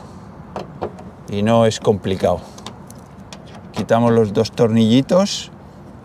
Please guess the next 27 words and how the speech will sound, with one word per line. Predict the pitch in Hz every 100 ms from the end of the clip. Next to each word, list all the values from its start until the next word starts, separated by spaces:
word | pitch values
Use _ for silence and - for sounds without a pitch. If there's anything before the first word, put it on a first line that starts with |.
| - - -
Te | -
digo | 123 170 151
porque | 123 120
luego | 139 165 160 -
esto | - - 175
os | 135 120
viene | 139 165
bien | 156 170
porque | 151 123
hay | 135
mucha | 156 156 147
gente | 165 160 147
que | 127
quiere | 139 147 135
quitar | 131 135
las | 127 120
matrículas | 120 113 147 147 135 143 185 - - - - - - -
y | 123 120 117 120
dejarlas | 117 - 151 139 120
pegadas | - 131 135 147 170 - - - - - - - -
directamente | 123 123 139 139 131 135 117 120 107
a... | 101 95 90 87 87 - - - - - - - - - - - - - - - - - -
Hostia, | - - 143 110
viene | 131 120
bien | 101
pegado, | 87 101 123 113
tú. | -